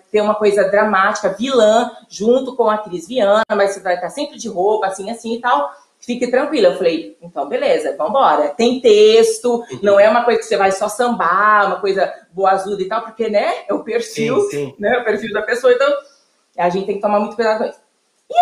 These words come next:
Speaker 1: aí, nesses dois dias que eu fiz da personagem, eu tive uma grande surpresa, que foi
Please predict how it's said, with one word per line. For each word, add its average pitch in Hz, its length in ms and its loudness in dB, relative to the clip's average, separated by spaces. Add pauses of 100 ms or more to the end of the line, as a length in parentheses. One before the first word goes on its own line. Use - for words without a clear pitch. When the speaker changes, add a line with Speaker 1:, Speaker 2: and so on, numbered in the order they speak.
Speaker 1:
aí, 330 640 0
nesses 277 440 -8
dois 214 300 0
dias 190 220 -4
que 180 80 -8
eu - 160 -8
fiz 247 440 -8
da 175 160 -4
personagem, 196 920 0
eu 226 140 6
tive 247 220 -6
uma 285 180 -2
grande 277 720 0
surpresa, 277 720 0
que - 120 -16
foi 277 360 2